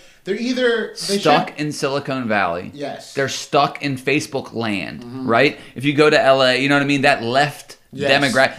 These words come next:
Speaker 2: they're so wrapped up in that that they thought it was, like, cute, clever,
Speaker 1: Right.
Speaker 2: be less white in this out, you know what I mean? Um, I understand what they were trying to do.
Speaker 1: Me too.
Speaker 2: But you absolutely cannot <laughs> say that.
Speaker 1: In a professional
Speaker 2: You just
Speaker 1: workplace,
Speaker 2: can't. You
Speaker 1: yeah.
Speaker 2: just can't. You just can't. You can't.
Speaker 1: You can't.
Speaker 2: In a professional world, you know,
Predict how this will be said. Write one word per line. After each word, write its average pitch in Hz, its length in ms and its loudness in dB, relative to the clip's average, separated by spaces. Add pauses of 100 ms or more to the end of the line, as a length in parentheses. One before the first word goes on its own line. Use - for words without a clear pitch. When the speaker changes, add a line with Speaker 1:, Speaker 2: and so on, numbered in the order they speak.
(100)
Speaker 2:
they're 170 220 6
so 160 460 4
wrapped 143 380 2
up 143 140 2
in 156 80 0
that 165 240 2
that 135 60 -8
they 160 100 2
thought 143 220 2
it 117 60 0
was, 120 100 -8
like, 104 240 -4
cute, 160 500 0 (340)
clever, 151 540 4
Speaker 1:
Right. 135 320 -4
Speaker 2:
be 175 140 4
less 156 180 4
white 143 180 4
in 113 60 -2
this 127 180 -2
out, 107 200 2
you 117 60 2
know 127 80 2
what 131 60 4
I 127 40 2
mean? 131 260 0 (500)
Um, 120 540 2
I 131 160 2
understand 143 720 0
what 143 120 -2
they 127 80 0
were 120 140 -2
trying 113 360 0
to 113 100 -4
do. 95 320 -2
Speaker 1:
Me 143 120 -6
too. 117 220 -12 (140)
Speaker 2:
But 127 140 -2
you 190 200 -4
absolutely 117 800 -2
cannot 82 380 -6
<laughs> - 80 -8
say - 160 0
that. - 260 -4
Speaker 1:
In 202 100 -4
a 196 60 0
professional 202 500 0
Speaker 2:
You 170 80 4
just 196 200 6
Speaker 1:
workplace, 113 220 2
Speaker 2:
can't. 69 100 -4
You - 80 4
Speaker 1:
yeah. - 40 2
Speaker 2:
just - 160 2
can't. - 380 2
You 127 100 0
just 170 160 2
can't. 170 380 0
You 131 160 -4
can't. 82 340 -4
Speaker 1:
You - 160 -18
can't. 170 160 -8
Speaker 2:
In 143 80 4
a 151 40 6
professional 123 400 0
world, 107 180 0
you 127 80 0
know, 107 180 -2